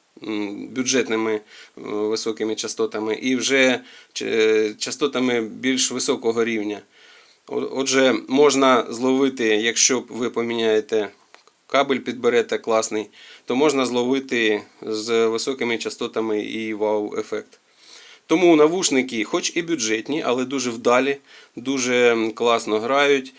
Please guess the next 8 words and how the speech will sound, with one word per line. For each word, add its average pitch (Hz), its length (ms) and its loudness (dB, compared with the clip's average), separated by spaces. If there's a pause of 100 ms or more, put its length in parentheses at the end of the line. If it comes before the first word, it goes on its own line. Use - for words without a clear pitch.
(160)
мають 123 640 0
дуже 120 260 -2
привабливий 113 840 0 (220)
зовнішній 113 580 -4
вигляд 147 460 -4 (1400)
і 120 500 -4 (280)
невеличку 117 760 -4
ціну. 135 460 -2